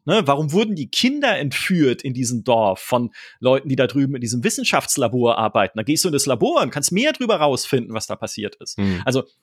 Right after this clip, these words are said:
Speaker 1: nur ein Beispiel. Plus, wenn du dann durch die Wälder läufst, nachts siehst du irgendein Glühen. Und dann kannst du hingehen, „Hä, was ist denn das für ein Glühen?“ Da gehe ich hin und dann ist es halt irgend so einer von diesen Kryptiden, von diesen,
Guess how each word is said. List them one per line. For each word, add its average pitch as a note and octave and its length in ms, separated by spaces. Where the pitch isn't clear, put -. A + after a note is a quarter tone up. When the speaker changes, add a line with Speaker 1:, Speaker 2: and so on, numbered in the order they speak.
Speaker 1:
nur D3 220
ein C3 160
Beispiel. C3+ 560
Plus, A3 300
wenn E3 100
du C#3 60
dann C#3+ 160
durch C#3+ 140
die A2+ 100
Wälder F3+ 280
läufst, B2 520
nachts - 760
siehst - 300
du - 20
irgendein E3 420
Glühen. F#3+ 640
Und D3+ 100
dann D3+ 80
kannst D#3+ 180
du G3+ 60
hingehen, C4 180
„Hä, G2+ 220
was A#2+ 160
ist - 140
denn A2+ 80
das A#2 120
für - 100
ein G#2+ 40
Glühen?“ G3+ 240
Da D3 80
gehe B2 160
ich - 80
hin D4 160
und F#3 80
dann C3 140
ist C3+ 100
es E3 140
halt D3+ 160
irgend D#3 180
so D#3 120
einer C#3+ 180
von C#3 140
diesen C3 200
Kryptiden, A3+ 640
von C3 160
diesen, A#2+ 380